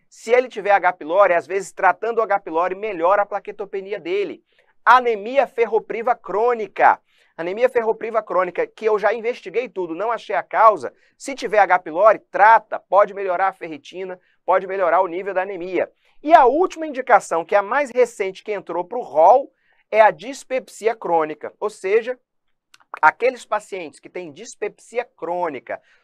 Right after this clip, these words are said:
dor, desconforto, plenitude, tá? Se tiver H. pylori positivo, trate, que ele pode ter uma dispepsia pelo H. pylori.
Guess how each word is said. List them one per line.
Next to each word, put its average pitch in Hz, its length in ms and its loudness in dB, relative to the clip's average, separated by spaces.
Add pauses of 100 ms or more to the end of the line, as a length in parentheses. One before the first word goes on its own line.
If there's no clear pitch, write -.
dor, 196 500 2
desconforto, 180 960 -6
plenitude, 185 920 -10 (180)
tá? 190 300 4 (760)
Se - 300 -12
tiver 220 240 -4
H. 190 220 6
pylori 165 300 -2
positivo, 165 640 -14
trate, 170 460 0
que 214 80 -12
ele 233 140 -8
pode 233 420 -2
ter 226 120 -8
uma 214 140 -10
dispepsia 196 480 -12
pelo 180 200 -10
H. 175 180 -6
pylori. 123 400 -8